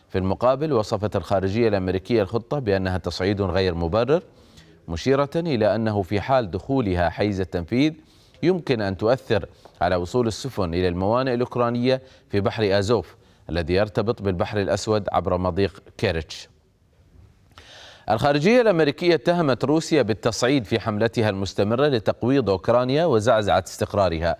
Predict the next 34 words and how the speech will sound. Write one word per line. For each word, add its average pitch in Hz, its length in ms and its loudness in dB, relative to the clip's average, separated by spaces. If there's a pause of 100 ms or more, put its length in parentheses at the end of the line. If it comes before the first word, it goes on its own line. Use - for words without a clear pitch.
(380)
ما 143 140 2
يضاعف 135 680 2
من 110 120 0
القلق 147 440 0
الأمريكي 107 680 0 (140)
أن 85 80 -4
هذا 117 220 0
التطور 131 460 0
يأتي 110 560 -2 (320)
وسط 131 260 -2
تقارير 127 520 0
تشير 151 440 0
إلى 104 220 0
حشد 131 340 -4
روسيا 104 500 0 (320)
لقواتها 117 680 0
في 107 140 -4
شبه 110 260 -2
جزيرة 98 480 0
القرم 87 360 -2 (420)
وقرب 147 420 -2
الحدود 117 420 0
الأوكرانية. 90 640 0
البنتاغون 123 680 0 (340)
أكد 123 340 0
في 110 120 -2
وقت 120 280 0
سابق 110 500 0
أن 95 120 -2
التعزيزات 98 640 0
العسكرية 117 500 0
الروسية 104 460 0
على 87 260 2
طول 147 360 2